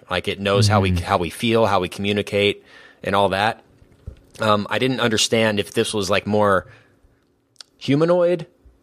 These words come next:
Speaker 1: in its kind of logic or if it was more just predatorial.
Speaker 2: Mm-hmm.
Speaker 1: You know, I, I had a hard time. It, it really did straddle the line there, and I thought they did a good job of, uh, of showing that. Uh, it takes out the
Speaker 2: Mm-hmm.
Speaker 1: communications.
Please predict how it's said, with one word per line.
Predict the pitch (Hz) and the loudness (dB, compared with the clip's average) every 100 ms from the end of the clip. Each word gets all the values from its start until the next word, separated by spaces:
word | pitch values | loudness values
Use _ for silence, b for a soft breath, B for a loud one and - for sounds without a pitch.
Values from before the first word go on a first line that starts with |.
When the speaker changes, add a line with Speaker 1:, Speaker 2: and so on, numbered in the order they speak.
| _ - | _ -2
Speaker 1:
in | 127 131 131 123 - | 0 2 -2 -6 -8
its | 127 123 - - - _ _ _ | -6 -4 -4 -6 -8 _ _ _
kind | - 131 | -6 0
of | 127 113 92 | 2 0 -2
logic | 101 107 123 151 - - - | 0 2 2 0 -2 -8 0
or | 113 113 | 2 4
if | 117 | 2
it | 104 | -2
was | 101 | -2
more | 107 104 | 0 0
just | 98 98 - | 2 -2 0
predatorial. | 95 92 - 98 95 87 | 0 0 0 2 2 0
Speaker 2:
Mm-hmm. | 82 - | -2 -4
Speaker 1:
You | 107 | -2
know, | 110 110 | 0 0
I, | 101 | 0
I | 104 104 | 0 -2
had | 98 113 | -2 0
a | 107 | 0
hard | 90 113 104 | 0 0 -2
time. | 110 104 104 | -2 -2 0
It, | 92 | -4
it | 107 | -4
really | 113 110 | -2 -2
did | 98 | -4
straddle | - - 95 92 | -6 -2 0 0
the | 85 | -2
line | 87 90 85 | -2 -2 0
there, | 85 82 - B B B | -2 -2 -6 B B B
and | - | -6
I | 95 | -2
thought | 110 101 | -2 -2
they | |
did | 90 90 | -4 -4
a | |
good | 87 87 | -4 -4
job | 85 82 82 80 b b b - | 0 0 0 -4 b b b -6
of, | 92 87 82 | -2 0 0
uh, | 80 80 | 0 -2
of | 87 | -4
showing | - 98 90 85 | -4 0 0 0
that. | 80 82 _ _ _ _ _ _ _ _ _ _ | -2 -4 _ _ _ _ _ _ _ _ _ _
Uh, | 101 | -4
it | 98 98 | -4 -2
takes | 135 139 | 0 2
out | |
the | 87 | 0
Speaker 2:
Mm-hmm. | 82 | -2
Speaker 1:
communications. | 120 107 - 131 127 135 131 127 | -2 -4 0 0 0 0 -2 -4